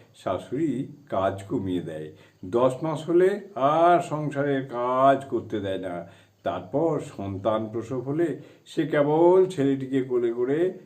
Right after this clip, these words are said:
তার সেবা করে। কোনো কাজই থাকে না। ঈশ্বর লাভ হলে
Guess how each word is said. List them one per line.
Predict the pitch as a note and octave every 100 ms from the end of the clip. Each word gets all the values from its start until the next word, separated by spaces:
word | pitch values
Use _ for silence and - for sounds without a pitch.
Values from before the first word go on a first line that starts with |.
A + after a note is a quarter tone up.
| _ -
তার | G2 G2
সেবা | - F2 E2
করে। | D#2 D#2 D#2 - - _ _ _
কোনো | - E3+ G3
কাজই | G3 D3 C3+ D3 F3 F3 D#3
থাকে | C3 A2 G2+
না। | F2+ E2+ E2 - - _ -
ঈশ্বর | A#2 - - D3+ D3+
লাভ | A#2 G#2 A2 B2+
হলে | C3+ D#3+ G3+ F3